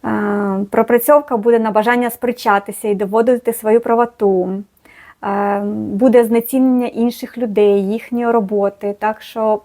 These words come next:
прослідкуйте у вас, де я знецінюю інших. Якщо ви знецінюєте інших людей, то, е, Всесвіт вам підсвічує, і вашу роботу теж знецінюють, не приходять клієнти, не приходять кошти. Це буде пропрацьовка на гординю.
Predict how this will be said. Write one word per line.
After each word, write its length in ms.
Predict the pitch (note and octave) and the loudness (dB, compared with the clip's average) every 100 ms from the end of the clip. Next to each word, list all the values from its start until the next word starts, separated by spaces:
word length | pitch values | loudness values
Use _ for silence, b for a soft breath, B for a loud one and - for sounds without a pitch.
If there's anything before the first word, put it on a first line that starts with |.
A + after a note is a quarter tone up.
| A3 | -8
прослідкуйте 640 | A3 A#3 B3 - A#3 G#3 G3+ | -6 -2 -4 0 2 2 0
у 80 | F#3+ | 0
вас, 240 | A#3+ C4+ | 2 2
де 200 | G#3 A#3 | 2 4
я 160 | A#3 G3+ | 4 2
знецінюю 560 | G#3 F#3+ - B3 A#3 - | -2 -8 -6 -4 -4 -6
інших. 540 | G#3 G3 G3+ - - B B B | -6 -6 -8 -16 -20 B B B
Якщо 300 | G#3+ A3 B3+ | -6 0 2
ви 100 | A3+ | 2
знецінюєте 580 | A3+ A3 - A3+ A3 G#3 | 2 -2 -2 -2 -2 -4
інших 480 | G3+ A3 A3 G#3 - | -2 -4 -4 -8 -6
людей, 340 | F#3+ A#3 D#4 | 2 2 2
то, 400 | D#4+ - A3 G#3 B B B - | -2 -2 0 0 B B B -4
е, 380 | G#3 G#3+ G#3 | 0 2 2
Всесвіт 440 | G3+ - C4 - - | -2 0 0 0 -4
вам 160 | G#3+ | -4
підсвічує, 600 | G3+ - - D4 - A#3 - | -4 -8 -4 -4 -2 -2 0
і 100 | G#3+ | 0
вашу 320 | G#3+ G#3+ A3+ | 2 0 -2
роботу 360 | G3+ G3 C#4 C4+ | -4 0 0 -2
теж 440 | - A3 C4+ - - | -4 -2 -4 -6 -8
знецінюють, 760 | G#3+ A3+ - G#3+ G#3 G3+ G3+ | -4 -4 -6 -6 -4 -4 -4
не 80 | A3+ | -8
приходять 440 | G#3 G#3 A#3 A#3 | -8 -2 0 0
клієнти, 480 | - A3 G3+ G3 F#3+ | -2 -6 -4 -4 -6
не 100 | G3+ | -8
приходять 480 | G3+ G3+ A3+ A3 G#3+ | -8 -6 -2 -2 -4
кошти. 480 | - G3+ G3 - - A#3 _ _ b b b b b _ | -2 -2 -2 -10 -18 -18 _ _ b b b b b _
Це 100 | A#3+ | 0
буде 160 | A#3 C4 | 2 2
пропрацьовка 600 | A3 G#3+ G3+ A#3+ A#3+ G3+ | 0 -6 -4 -4 -4 -4
на 200 | G3+ A3+ | -4 -2
гординю. 640 | A3+ G#3+ G#3 G3 F#3 G3 | -4 0 0 0 -2 -8